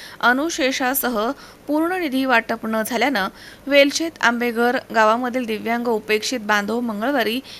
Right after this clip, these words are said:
एक एप्रिल रोजी सकाळी बेमुदत उपोषणाला बसले होते.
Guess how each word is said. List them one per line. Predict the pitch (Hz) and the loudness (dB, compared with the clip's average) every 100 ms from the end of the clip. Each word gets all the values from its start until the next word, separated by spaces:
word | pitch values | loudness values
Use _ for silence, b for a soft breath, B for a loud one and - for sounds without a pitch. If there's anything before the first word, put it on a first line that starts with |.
| B | B
एक | - 240 - | -2 -2 -2
एप्रिल | 214 247 294 | -6 -2 -2
रोजी | 285 254 254 | 0 0 -2
सकाळी | - 240 294 220 226 | -4 -2 -2 -2 -2
बेमुदत | 220 226 233 233 - | -6 -4 -6 -6 -10
उपोषणाला | 214 214 - 220 220 | -8 -8 -4 -4 -2
बसले | 196 - 208 | -4 -4 -4
होते. | 214 202 | 0 0